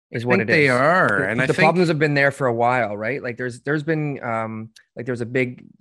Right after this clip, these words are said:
Speaker 1: um, you know, change in, in China's, uh, investment philosophies for a long time, right? Because of this exact problem.
Speaker 2: That's right. And, you know,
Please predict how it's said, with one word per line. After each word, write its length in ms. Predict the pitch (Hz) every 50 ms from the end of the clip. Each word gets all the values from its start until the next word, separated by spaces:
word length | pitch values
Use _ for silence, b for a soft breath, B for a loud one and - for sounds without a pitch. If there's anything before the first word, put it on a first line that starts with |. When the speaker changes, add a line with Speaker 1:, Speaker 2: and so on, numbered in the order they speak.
| _ -
Speaker 1:
um, 480 | 113 98 98 95 - - - - - _ _ _ _ _
you 120 | 143 120
know, 200 | - 82 - 98 - _ _ _
change 640 | - - 135 123 120 117 113 110 110 107 - - - -
in, 240 | 123 113 110 107
in 200 | - 127 113 110 101
China's, 680 | - - 120 110 110 110 107 107 104 107 - - - - _ _ _ _ _ _ _ -
uh, 220 | - 92 92 87 - -
investment 580 | 123 113 110 110 117 113 113 - - 113 104
philosophies 840 | - 123 110 107 107 110 110 - 113 - 120 107 104 101 - - - - _ _ _ _ _ _ _ _
for 140 | - 117 110
a 80 | 107
long 200 | 110 107 104 113
time, 360 | 107 - 113 110 101 95 107 - _ _ _
right? 300 | - 110 131 143 - _ _ _ _ _
Because 360 | 123 123 - - 147 143 127
of 100 | 135 120
this 160 | 123 123 117 - _ _
exact 480 | - 131 120 120 127 117 117 - - _
problem. 400 | 127 113 117 - - - 123 - _ _ _ _ _ _ _ _ _ _ _ _ _ _
Speaker 2:
That's 200 | 113 110 - -
right. 300 | 117 120 131 131 92 80 - _ _ _
And, 320 | 104 104 101 104 107 107 - -
you 140 | 117 113
know, 300 | 110 113 110 107 107 -